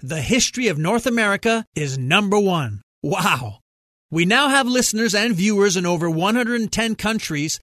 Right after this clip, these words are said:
and continue to climb the ranking charts of many nations, including Denmark and Great Britain. We reached number twenty-six in the Czech Republic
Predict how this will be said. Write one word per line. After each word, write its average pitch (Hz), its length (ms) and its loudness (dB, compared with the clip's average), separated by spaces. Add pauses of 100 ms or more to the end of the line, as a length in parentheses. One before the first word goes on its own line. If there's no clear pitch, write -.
(100)
and 175 180 -6
continue 226 480 -2
to 143 140 -6
climb 190 380 -2
the 170 100 -4
ranking 185 400 -2
charts 202 380 -2
of 156 80 -6
many 170 260 -2
nations, 139 680 -2
including 165 600 0 (240)
Denmark 170 560 -2 (100)
and 180 380 -2
Great 165 260 -2
Britain. 147 400 -4 (520)
We 175 180 0
reached 190 380 0
number 170 260 -2
twenty-six 214 1040 -2
in 170 140 -2
the 160 80 -2
Czech - 320 -2
Republic 165 540 -4